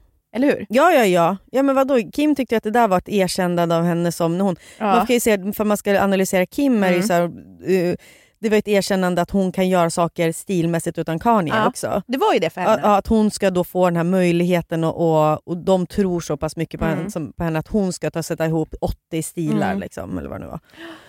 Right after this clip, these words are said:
Speaker 1: Ja, ja, men det var precis så. Och jag tror också att de är ju så olika.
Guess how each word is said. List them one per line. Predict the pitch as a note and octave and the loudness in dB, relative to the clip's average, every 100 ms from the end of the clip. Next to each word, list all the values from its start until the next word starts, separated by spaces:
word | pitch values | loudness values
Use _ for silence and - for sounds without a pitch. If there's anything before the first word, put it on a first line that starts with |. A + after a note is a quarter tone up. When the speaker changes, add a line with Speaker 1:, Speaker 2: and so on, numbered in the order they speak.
| - _ | -20 _
Speaker 1:
Ja, | A#3+ B3 - | 0 0 -2
ja, | - | -4
men | F#4 | -2
det | F4 | -2
var | D#4+ - - A#3+ | -2 -4 -8 -10
precis | D#4 - A#3 - | -8 -6 -6 -6
så. | G#2+ A3 - _ - | -4 -4 -6 _ -4
Och | B3 | 0
jag | A3+ - | 0 -2
tror | - F4+ D#4 G3 | -2 0 0 -2
också | F3 - E3+ | -4 -4 -6
att | E3+ _ _ _ _ _ | -6 _ _ _ _ _
de | A3 C4 | -2 2
är | F#4 | 2
ju | A#3 | 0
så | F3+ | -4
olika. | F#2 - G3+ - - | -12 -14 -16 -10 -10